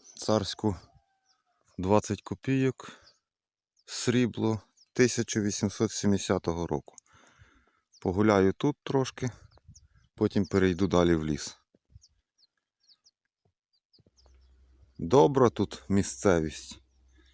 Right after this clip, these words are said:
Тільки шкода, що нічого немає. Такі горби. А находок нема.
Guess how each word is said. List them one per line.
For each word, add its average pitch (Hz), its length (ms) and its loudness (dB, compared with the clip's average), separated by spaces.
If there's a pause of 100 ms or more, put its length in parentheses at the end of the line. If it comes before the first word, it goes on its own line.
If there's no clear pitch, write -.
(420)
Тільки - 300 -10
шкода, 117 380 2
що 117 300 -2 (280)
нічого 117 440 0
немає. 123 540 0 (960)
Такі 131 300 0
горби. 113 600 2 (3000)
А 101 80 -4
находок 131 720 -2
нема. 113 600 0